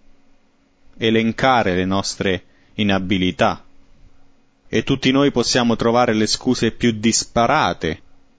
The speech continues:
sul perché Dio non dovrebbe usare noi. Ma nonostante tutto,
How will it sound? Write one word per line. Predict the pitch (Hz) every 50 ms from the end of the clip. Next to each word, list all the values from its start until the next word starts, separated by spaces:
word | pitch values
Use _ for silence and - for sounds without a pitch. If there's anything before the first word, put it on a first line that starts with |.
| _ _ _ -
sul | - - 139 123 110
perché | - 123 110 - - 113 110 101 98
Dio | 113 110 110 107
non | 104 101 101
dovrebbe | 101 98 101 104 98 95 92
usare | 101 98 - - 98 95 95 92
noi. | 92 98 92 85 76 73 73 - - - - - - - _ _ _ _ _ _
Ma | - 95 92
nonostante | 95 95 92 92 90 87 - - - 123 131 143 139 143 143
tutto, | 139 120 104 98 - - - - 98 95 -